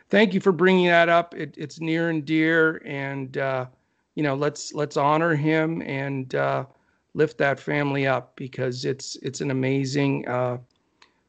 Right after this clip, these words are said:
tough thing to difficult, and difficult thing to deal with, but it is, you know,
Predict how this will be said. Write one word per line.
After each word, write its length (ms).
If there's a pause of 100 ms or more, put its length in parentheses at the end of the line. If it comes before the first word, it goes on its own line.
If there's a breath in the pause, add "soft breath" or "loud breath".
tough 320
thing 320
to 80
difficult, 720
and 260
difficult 480
thing 200
to 100
deal 300
with, 260
but 280 (600)
it 200
is, 480
you 100
know, 180